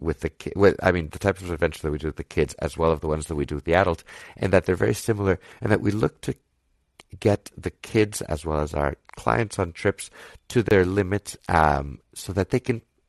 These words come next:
pass these limits of physical discomfort because they biked around multiple lakes and jumped off cliffs,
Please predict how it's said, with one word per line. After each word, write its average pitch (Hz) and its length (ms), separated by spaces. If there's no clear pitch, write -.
pass 110 380
these 80 280
limits 76 400
of 78 280
physical 117 460
discomfort 98 680
because 82 400
they 101 100
biked 107 440
around 87 360
multiple 90 460
lakes 80 460
and 80 180
jumped 87 320
off 80 240
cliffs, - 380